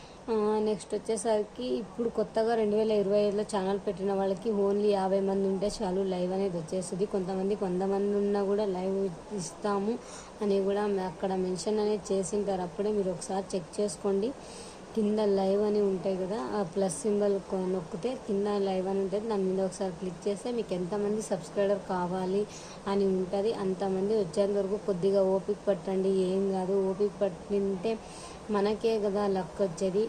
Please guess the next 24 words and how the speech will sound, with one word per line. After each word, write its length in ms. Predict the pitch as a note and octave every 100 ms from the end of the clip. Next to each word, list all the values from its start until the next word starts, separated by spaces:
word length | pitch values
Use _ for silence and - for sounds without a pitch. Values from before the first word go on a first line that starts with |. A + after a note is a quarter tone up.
| -
ఆ, 440 | A3+ G3 G3 F#3+ F#3+ G3
ఓపిక 200 | G#3 A#3 A3+
పట్టాలి 520 | G#3 F#3 - G#3+ G#3 G#3
చాలా. 600 | F3+ - F#3+ F#3+ G3 F#3+
ఈ 40 | G3
YouTube 460 | G3+ G3+ F#3+ A3
అన్న 220 | G#3 G#3
తర్వాత 420 | G3+ G3 G3 F#3+ G#3
మనకి 500 | G3 F#3+ G3+ E3 G#3
చాలా 200 | G3 G#3
పేషెన్స్ 640 | - G3+ G#3 A3+ A3 A3
అనేది 260 | G#3 G3
ఉండాలి, 460 | F#3+ F#3+ F#3+ F#3+ G3 - - - - - - G#3
చాలా 380 | G#3 G3+ G#3+ G#3+
ఓపిక 460 | G3+ G#3 G3 A#3
అనేది 240 | A3+ A#3 A3
మనం 200 | G#3 G3+
తెచ్చుకోవాలి. 1000 | G3+ F3+ - - A3 A3 G3+ F#3+ G3+ A3+ - - - - - - - - - - - -
లైవ్ 360 | G#3+ G#3 G3+ G#3+
చేయడం 260 | G#3 G#3
వల్ల 140 | G3+ G#3+
ఏమీ 420 | G3+ F#3+ F#3+ G3+
బ్యాడ్ 320 | F#3 F3+ F#3+
కాదు, 360 | F3+ F#3 G3